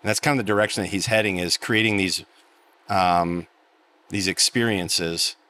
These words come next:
or this, these places for experience to happen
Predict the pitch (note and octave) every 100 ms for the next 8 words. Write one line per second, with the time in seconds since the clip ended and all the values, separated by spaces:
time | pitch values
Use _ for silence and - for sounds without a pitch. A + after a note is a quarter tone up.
0 | _ _ _ - F#2 F2 - - F#2+ F2
1 | - - A#2 A2 G#2 - - B2 A2+ F#2+
2 | - - G2+ F#2 E2+ - D#2+ F#2 F#2+ -
3 | D#2 D#2+